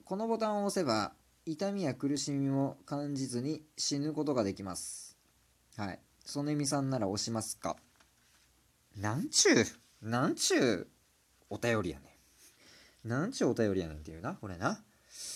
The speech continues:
一時間だけしか、だから、ね、人生終了スイッチが現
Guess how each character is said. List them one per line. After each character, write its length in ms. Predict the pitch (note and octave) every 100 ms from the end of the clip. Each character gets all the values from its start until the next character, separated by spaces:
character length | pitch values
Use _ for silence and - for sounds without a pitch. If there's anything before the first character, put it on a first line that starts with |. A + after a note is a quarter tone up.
| - - - - - _ _ _ - -
一 200 | D3+ F#3
時 120 | F3+
間 640 | F3+ F3 F3 E3+ E3+ E3
だ 100 | D#3+
け 140 | D#3+ E3
し 80 | D3+
か、 80 | A#2+
だ 80 |
か 120 | A#2 G#2+
ら、 320 | G2 F#2+ - _ _ _ -
ね、 280 | C3+ F#2+ - _ _ _ _ _ -
人 180 | C3+ C3+
生 140 | A#2
終 320 | A2 B2 A#2
了 240 | A2+ A#2 A2
ス 140 | A#2+
イ 40 |
ッ 60 | G#2 -
チ 180 | - F#2+
が 320 | B2 A#2+ - -
現 140 | G#2+